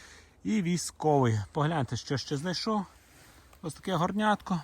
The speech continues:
період Австро-Угорщини. Ось таке гниле. Але воно тут було. І ось цю річ в одній ямці.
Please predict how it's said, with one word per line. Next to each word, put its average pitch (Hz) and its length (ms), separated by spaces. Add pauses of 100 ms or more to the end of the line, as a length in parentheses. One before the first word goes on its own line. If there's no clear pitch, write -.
період 180 280
Австро-Угорщини. 165 1000 (1200)
Ось - 200
таке 113 560
гниле. 165 540 (1400)
Але 180 240
воно 131 320
тут 147 240
було. 131 480 (260)
І 185 220
ось 202 240
цю 156 240
річ 123 220
в 135 40
одній 190 220
ямці. 107 360